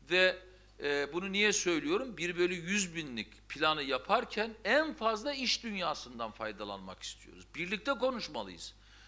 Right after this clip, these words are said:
Birlikte işte orada bir yirmi beş, bir elli mi olmalı? Kat dört metreden altı metre mi olmalı? Detay kalmalı. Daha geniş bakmalıyız meseleye.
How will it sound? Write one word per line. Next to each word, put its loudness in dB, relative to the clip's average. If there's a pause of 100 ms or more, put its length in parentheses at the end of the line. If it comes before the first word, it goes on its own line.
(220)
Birlikte -2
işte 0
orada 4
bir 0
yirmi -2
beş, 4
bir 0
elli 2
mi 2
olmalı? 2
Kat 2
dört 2
metreden -2
altı -2
metre -2
mi -6
olmalı? 2 (440)
Detay 2
kalmalı. 2 (360)
Daha -4
geniş -2
bakmalıyız -2
meseleye. -6